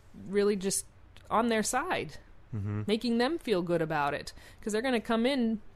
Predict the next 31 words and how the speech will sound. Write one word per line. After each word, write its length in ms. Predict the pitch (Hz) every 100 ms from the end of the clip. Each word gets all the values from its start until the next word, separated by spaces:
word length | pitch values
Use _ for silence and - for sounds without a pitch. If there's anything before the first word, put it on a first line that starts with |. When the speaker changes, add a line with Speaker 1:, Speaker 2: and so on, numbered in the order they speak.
| -
Speaker 1:
down 260 | 202 226
in 80 | 214
the 80 | 196
dumps 400 | 196 233 214 -
because 300 | 196 196 190
something 340 | 214 214 220
hurts. 540 | 214 320 - - - - - - -
We 120 | 190
all 200 | 247 320
do. 320 | 202 147 123 -
We 120 | 190 190
think, 240 | 196 -
"Great, 360 | 208 175 - 175 160
I'm 80 | 175
not 100 | 190
gonna 100 | 190
be 60 |
able 120 | 190 190
to 60 |
do 200 | 170 160
it. 220 | 160 160 - - - -
I've 40 | 165
been 120 | 165
working 280 | 180 202 202
so 240 | 202 196
hard." 500 | 180 156 156 156 160
Speaker 2:
Mm-hmm. 340 | - 104 104 101 - - - -
Speaker 1:
Every 360 | 311 370 370 330
age 340 | 196 165 160
group. 300 | 170 147 - -
<laughs> 520 | - 226 254 247 214